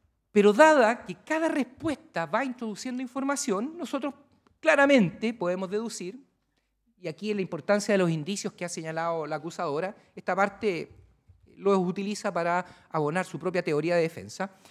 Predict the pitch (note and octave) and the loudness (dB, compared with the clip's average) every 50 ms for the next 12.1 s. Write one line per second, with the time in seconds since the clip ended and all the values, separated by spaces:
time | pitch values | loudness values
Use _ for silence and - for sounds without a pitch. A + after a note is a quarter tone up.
0 | _ _ _ _ _ _ _ _ _ _ _ _ - E3+ A3+ C4 C#4 C#4+ C#4+ C4+ | _ _ _ _ _ _ _ _ _ _ _ _ 2 4 4 6 6 6 4 4
1 | - C4 B3 D4+ - C4 G3+ B3+ C#4+ D#4 C#4 B3 - - A3 G#3 A#3 B3+ - - | 4 2 2 4 4 6 10 10 10 10 10 6 4 4 4 4 4 2 2 0
2 | - G#3+ F3+ E3 D#3+ C#3+ B2 B2 - - - C#4 G3+ - - - - _ _ _ | 0 2 0 2 2 0 -2 -2 -4 0 2 2 2 2 0 -8 -14 _ _ _
3 | - - _ _ _ _ _ _ _ _ _ _ _ _ _ _ _ _ _ _ | -20 -20 _ _ _ _ _ _ _ _ _ _ _ _ _ _ _ _ _ _
4 | _ _ _ _ _ _ _ _ _ _ _ _ _ _ _ _ _ _ _ _ | _ _ _ _ _ _ _ _ _ _ _ _ _ _ _ _ _ _ _ _
5 | - C#4 D#4+ D4+ C4+ F#3+ E3 D#3+ G3 A#3+ C#4 - - - G3+ G#3+ G#3 G#3 A3 G3 | -4 2 4 6 6 6 4 4 2 0 0 -2 -6 -2 -2 -2 0 0 0 -2
6 | F#3+ - A3+ G#3 G#3 G#3 A3 A3+ A3+ - - _ _ _ _ _ _ _ _ - | 0 0 -2 -2 0 0 0 0 0 -2 -8 _ _ _ _ _ _ _ _ -20
7 | G3 E3 - G3+ F#3+ F#3+ F#3+ - D4+ C#4+ A3+ C3+ G2+ - - - _ _ - - | -16 -10 -8 -6 -4 -4 -2 0 0 0 0 0 -2 -8 -16 -20 _ _ -12 -2
8 | F3 A3 C4+ C#4+ C#4 C#4 C#4+ C4 - F4 D#4+ E4+ F4+ E4+ - F4+ D#4 D4+ D4 - | 0 2 4 4 2 2 0 0 2 2 0 0 -2 -2 -2 -2 -2 -2 -4 -4
9 | - D#4+ D#4+ D#4 D#4 D#4 C#4+ D4+ D4+ - - - - C4 A#3 C4+ C4 B3 F4+ E4+ | -4 -2 -2 -2 -2 0 -2 -2 -2 -4 -8 -4 -4 -4 -2 -2 -2 -2 -2 -2
10 | - F4+ F4+ E4 - E4+ F4 E4 - D#4 F#3 C3+ B2+ - B2 A#2+ _ _ _ _ | -2 -2 -4 -4 -4 -4 -6 -4 -4 -4 -6 -6 -6 -8 -12 -14 _ _ _ _
11 | _ _ _ _ _ - C4 - D#4 C#4+ D#4+ E4 D#4+ D4+ C4+ F#3+ D#3 - - - | _ _ _ _ _ 0 0 2 2 2 4 4 6 8 6 6 4 0 -6 -8
12 | F2+ - | -8 -10